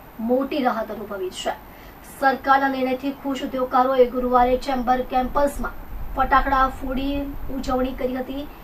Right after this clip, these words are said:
કેમિકલ મંત્રાલયે જુલાઈ બે હજાર ત્રેવીસમાં એમ એમ એફ ટેક્સટાઇલ્સના કી રો મટીરિયલ્સ પી ટી એ અને એમ ઈ જી પર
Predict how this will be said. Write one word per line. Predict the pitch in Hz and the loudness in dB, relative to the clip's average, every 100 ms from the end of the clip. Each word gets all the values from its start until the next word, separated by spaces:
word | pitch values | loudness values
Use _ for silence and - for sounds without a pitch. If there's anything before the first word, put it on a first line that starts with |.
| - - - | -18 -20 -4
કેમિકલ | 240 240 254 262 | -2 0 0 0
મંત્રાલયે | 254 254 240 247 254 254 | 2 2 2 2 4 2
જુલાઈ | 247 269 254 247 | 0 0 2 2
બે | 254 | 0
હજાર | 247 269 247 | 0 2 2
ત્રેવીસમાં | 247 233 226 226 240 208 226 | 2 -6 -6 -6 -6 -6 -6
એમ | 240 | -4
એમ | 240 233 | -2 -2
એફ | 233 240 - - | -4 -6 -12 -6
ટેક્સટાઇલ્સના | 240 - - 214 233 - 247 240 247 - - - - - - - | -4 -2 -2 0 -2 -2 0 0 -2 -8 -14 -16 -18 -20 -20 -10
કી | 277 269 294 | -2 0 2
રો | 262 277 | 2 2
મટીરિયલ્સ | 294 285 285 285 294 - - | 2 0 4 4 4 -4 -8
પી | 262 | -8
ટી | 269 269 | -4 0
એ | 262 | 2
અને | 277 254 254 262 - | 2 2 0 -2 -4
એમ | 247 247 262 | -4 -4 -6
ઈ | 254 | -6
જી | 254 254 | -4 -4
પર | 269 262 | -4 -2